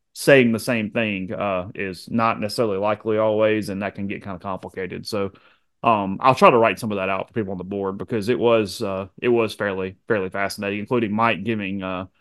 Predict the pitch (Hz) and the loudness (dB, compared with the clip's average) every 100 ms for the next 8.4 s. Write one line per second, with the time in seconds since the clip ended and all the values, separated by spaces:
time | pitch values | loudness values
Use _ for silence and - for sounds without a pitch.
0 | _ _ _ _ - 123 139 - 156 143 | _ _ _ _ 6 8 6 8 10 10
1 | 117 113 123 110 98 104 104 120 110 107 | 6 4 4 2 0 -6 0 0 2 -2
2 | - 110 - 120 104 - 113 123 117 123 | -6 -6 0 0 0 -2 -4 0 4 4
3 | 117 127 110 113 110 - 110 110 - 110 | 6 4 2 2 0 0 -2 -2 -2 -2
4 | 113 110 110 104 101 110 104 - 131 120 | 0 0 0 -2 0 0 0 0 2 2
5 | 107 98 95 92 98 98 87 92 87 95 | 2 -4 -6 -6 -6 -6 -4 -4 -4 -8
6 | 87 - 101 95 90 92 92 85 - - | -12 -8 -8 -8 -10 -8 -8 -10 -10 -8
7 | 95 87 98 98 - - 92 92 101 92 | -8 -8 -8 -6 -8 -10 -12 -6 -2 -2
8 | 95 95 98 | -4 -6 -6